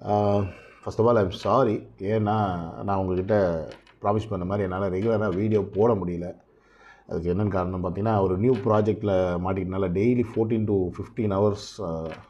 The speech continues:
ஒர்க் பண்ண வேண்டிய ஒரு சூழ்நிலையில இப்போதைக்கு என்னோட வேலை போயிட்டுருக்கு. ஆ, so,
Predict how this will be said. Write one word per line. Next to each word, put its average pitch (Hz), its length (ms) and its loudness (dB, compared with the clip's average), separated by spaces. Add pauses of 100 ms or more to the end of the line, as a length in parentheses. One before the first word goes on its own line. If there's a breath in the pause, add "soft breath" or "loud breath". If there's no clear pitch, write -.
ஒர்க் 92 160 -12
பண்ண 107 140 -4
வேண்டிய 92 220 2
ஒரு 85 160 0
சூழ்நிலையில 87 680 0 (600 soft breath)
இப்போதைக்கு 92 280 -2
என்னோட 90 160 0
வேலை 95 300 2
போயிட்டுருக்கு. 107 520 -2 (680 soft breath)
ஆ, 95 380 -2
so, 95 480 2